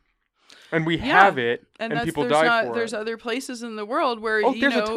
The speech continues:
Speaker 1: ton.
Speaker 2: you, you may be stoned in some places of the world. You may be, um, just find yourself without a job in some places of the world, or it's not quite against the law, but it's frowned on, and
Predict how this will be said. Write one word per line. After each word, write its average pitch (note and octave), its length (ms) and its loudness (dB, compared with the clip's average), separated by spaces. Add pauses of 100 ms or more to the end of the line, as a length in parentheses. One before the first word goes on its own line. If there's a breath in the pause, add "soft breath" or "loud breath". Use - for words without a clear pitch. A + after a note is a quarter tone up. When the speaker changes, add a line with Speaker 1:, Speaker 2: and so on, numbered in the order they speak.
(100)
Speaker 1:
ton. D4 100 -6
Speaker 2:
you, A3+ 340 -8
you A3+ 160 -8
may A#3 140 -6
be A#3 120 -10
stoned B3+ 600 -2
in F#3+ 180 -4
some F#3+ 280 -8
places F#3 460 -10
of F#3+ 140 -10
the F#3+ 100 -8
world. F3+ 520 -6 (720 soft breath)
You G#3+ 160 -8
may G#3 200 -4
be, G3+ 460 -8
um, G3 380 -8
just - 340 -10
find G3+ 320 -8
yourself G#3 480 -6
without A3 300 -2
a G#3 60 -4
job G#3+ 520 -2
in F#3 140 -10
some F#3+ 220 -12
places F#3 440 -12
of F#3 140 -12
the F#3+ 100 -10
world, F3+ 380 -4
or F#3+ 140 -6
it's F#3+ 180 -10
not G3+ 180 -8
quite G3 220 -2
against G3+ 280 -8
the G3+ 80 -10
law, B3 320 0
but G#3+ 140 -4
it's F3+ 140 -8
frowned A#3 400 -4
on, G3 260 -6
and G3 180 -12